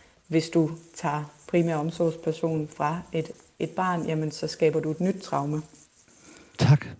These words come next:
Speaker 2: Giovanni, du er et godt sted i dit liv i dag. Du er foredragsholder, LinkedIn-ekspert og virksomhedskonsulent, og hvad ved jeg, du er gift, i,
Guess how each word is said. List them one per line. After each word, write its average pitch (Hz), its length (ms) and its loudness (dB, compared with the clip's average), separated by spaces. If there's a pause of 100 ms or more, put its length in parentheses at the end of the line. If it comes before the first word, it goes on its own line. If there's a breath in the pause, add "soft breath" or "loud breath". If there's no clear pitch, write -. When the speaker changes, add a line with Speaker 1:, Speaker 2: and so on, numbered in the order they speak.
(160)
Speaker 2:
Giovanni, 180 400 12
du 208 140 12
er 226 80 12
et 214 80 8
godt 226 160 12
sted 220 120 12
i - 20 12
dit 208 120 12
liv 220 120 12
i - 20 12
dag. 202 240 12
Du 208 200 12
er 143 340 12
foredragsholder, 185 680 12
LinkedIn-ekspert 190 960 12
og 127 180 10
virksomhedskonsulent, 175 920 12
og 131 60 12
hvad 151 120 12
ved 170 80 12
jeg, 165 220 12
du 185 60 12
er 160 100 12
gift, 226 400 12
i, 139 380 10